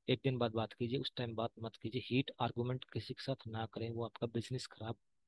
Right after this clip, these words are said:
कर सकते हैं। Okay, Next, Last, कभी भी किसी की आलोचना मत कीजिए और ना ही किसी को नीचा दिखाइए।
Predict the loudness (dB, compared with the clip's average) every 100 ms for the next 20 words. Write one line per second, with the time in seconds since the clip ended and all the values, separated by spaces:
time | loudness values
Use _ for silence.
0 | _ -4 -4 -10 -10 -12 -10 -10 -4 -4
1 | -4 _ -20 -20 _ _ _ _ _ _
2 | -8 -6 -10 -12 -20 _ _ _ _ _
3 | _ _ _ _ _ _ _ -4 -2 -2
4 | -4 -10 -18 _ _ _ _ _ 0 2
5 | 4 2 2 2 2 2 -2 -2 0 0
6 | 0 -4 -6 -4 -2 -2 -2 -4 -2 -4
7 | -2 -4 -4 -4 -8 -6 -6 -6 -6 -6
8 | -6 -8 -8 -10 -12 -18 -18 -14